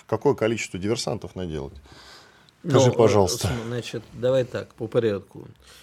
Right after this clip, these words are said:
Speaker 2: С точки зрения Украины, это абсолютно, вот в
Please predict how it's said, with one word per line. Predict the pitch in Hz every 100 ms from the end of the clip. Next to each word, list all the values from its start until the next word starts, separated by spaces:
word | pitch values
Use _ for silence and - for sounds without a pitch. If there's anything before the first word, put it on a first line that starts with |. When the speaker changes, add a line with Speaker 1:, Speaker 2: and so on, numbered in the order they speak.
| _ _
Speaker 2:
С | -
точки | - 165 143 139
зрения | 123 139 127 120
Украины, | 113 131 147 185
это | 143 113 110 104
абсолютно, | - 110 113 127 - 107 104 104 101 95 110 113
вот | 110 110
в | 110